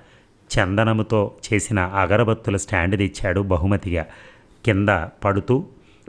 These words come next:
మూల కూర్చుంది కించపడుతూ. "రాజీ, ఇక్కడున్నావా? వసు పిలుస్తోంది." శమంత వచ్చి తీసుకెళ్ళింది. వసంత దగ్గర చేరింది. బహుమతి ప్రదానం జరుగుతోంది. అప్పటికే తను తెచ్చిన బహుమతి ఇచ్చింది.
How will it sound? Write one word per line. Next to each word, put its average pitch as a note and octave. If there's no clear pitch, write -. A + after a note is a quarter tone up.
మూల G2+
కూర్చుంది G#2
కించపడుతూ. A2
"రాజీ, G2
ఇక్కడున్నావా? G2+
వసు A2
పిలుస్తోంది." G2
శమంత G2+
వచ్చి G#2
తీసుకెళ్ళింది. G#2
వసంత A2
దగ్గర F#2
చేరింది. F#2+
బహుమతి G#2+
ప్రదానం F#2+
జరుగుతోంది. F2+
అప్పటికే G2
తను G#2+
తెచ్చిన A#2+
బహుమతి F#2+
ఇచ్చింది. G2